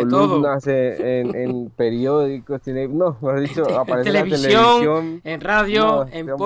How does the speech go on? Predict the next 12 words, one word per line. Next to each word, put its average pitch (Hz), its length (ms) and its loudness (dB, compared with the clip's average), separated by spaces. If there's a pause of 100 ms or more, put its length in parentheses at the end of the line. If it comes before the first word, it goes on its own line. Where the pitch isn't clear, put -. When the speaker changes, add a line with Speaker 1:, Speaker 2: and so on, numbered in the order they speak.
(160)
Speaker 2:
podcast, 202 520 -4
<laughs> - 120 -12
sí. 165 320 -12 (280)
Speaker 1:
Ya 143 140 0
veo 160 100 0
que 165 100 -4
si 170 220 0
lo 151 100 0
encuentran 139 400 -6
por 170 160 -6
la 135 140 -2
calle, 170 380 -4